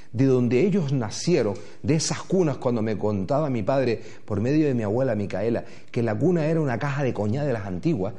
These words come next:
y que a medida de que iban creciendo los niños se le iban poniendo las tablas a los lados. Hoy en día una mujer se queda embarazada,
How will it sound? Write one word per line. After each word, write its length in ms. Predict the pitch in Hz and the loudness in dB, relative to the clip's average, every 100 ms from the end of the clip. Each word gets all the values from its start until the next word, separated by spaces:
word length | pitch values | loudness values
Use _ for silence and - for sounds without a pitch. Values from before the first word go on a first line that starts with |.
| - - - | -12 -12 -4
y 80 | 107 | 0
que 80 | |
a 40 | 117 | 2
medida 300 | 117 175 190 | 2 2 2
de 140 | 180 | 2
que 80 | 143 | 2
iban 220 | 156 165 | 2 2
creciendo 440 | - 120 107 156 131 | -2 -2 -2 0 0
los 140 | 113 | 0
niños 240 | 151 160 | -2 -2
se 80 | - | -2
le 80 | 123 | -2
iban 160 | 151 139 | -2 -2
poniendo 320 | 110 156 135 | -2 0 0
las 140 | 95 | -2
tablas 240 | 147 175 135 | -4 -4 -4
a 20 | |
los 140 | 92 | -4
lados. 360 | 113 170 107 87 - - - - - - - - - | -2 -2 -2 -6 -12 -14 -14 -14 -14 -14 -14 -10 0
Hoy 200 | 160 180 | 2 4
en 140 | 143 | 2
día 280 | 160 170 135 | 2 2 0
una 200 | 139 143 | 0 0
mujer 260 | 127 135 | -2 -2
se 160 | 127 117 | -4 -2
queda 160 | 117 107 | -2 -2
embarazada, 540 | 98 92 - 135 117 | -2 -4 -4 -4 -6